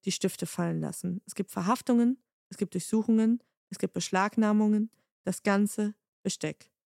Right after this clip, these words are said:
Alle müssen raus, es darf niemand etwas mitnehmen.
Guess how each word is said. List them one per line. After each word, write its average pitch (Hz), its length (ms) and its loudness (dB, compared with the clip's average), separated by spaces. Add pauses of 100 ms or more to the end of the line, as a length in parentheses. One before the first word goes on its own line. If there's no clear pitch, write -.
(400)
Alle 269 220 4
müssen 294 300 4
raus, 208 440 0
es - 100 -10
darf 196 220 -2
niemand 240 420 6
etwas - 300 -6
mitnehmen. 196 500 0